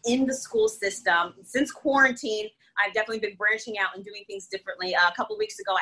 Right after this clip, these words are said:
actually spoke for, with gems. It was a teen summit, and gems is based out on California on the West Coast. It was great connecting with teenagers and young people that are really starting their journeys right now. And what fulfills me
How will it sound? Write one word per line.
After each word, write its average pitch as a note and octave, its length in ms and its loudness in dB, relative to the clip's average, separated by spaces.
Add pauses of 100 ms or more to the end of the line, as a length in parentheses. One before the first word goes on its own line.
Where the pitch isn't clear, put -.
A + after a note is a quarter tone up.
(120)
actually F#3 260 -6
spoke - 360 -8 (480)
for, F#3+ 220 -8
with F#3+ 180 -4 (100)
gems. A3 560 -2
It G3 80 -10
was F#3+ 140 -10
a F#3+ 60 -12
teen G#3+ 300 -6
summit, G3 460 -2
and F3+ 100 -6
gems F#3+ 220 -6
is G3 120 -16
based F#3 240 -6 (120)
out E3+ 120 0 (180)
on E3+ 100 -12 (100)
California A3 540 -2
on F3+ 80 -4
the E3 60 -6
West G3 320 0
Coast. F#3+ 320 -4
It - 40 -20
was - 120 -18
great G#3+ 300 -4
connecting F#3 420 -4
with D#3+ 140 -8
teenagers A#3+ 720 -2 (360)
and A3 240 -2
young C#4 200 4
people C4 360 2
that A3 180 6
are G#3 380 0
really B3 220 -2
starting C4 460 -2
their A3+ 100 -4
journeys G#3+ 540 -6
right F#3 180 -4
now. E3 360 -4
And F3+ 180 -8
what C4+ 220 2 (960)
fulfills C4 580 0
me G3+ 340 -2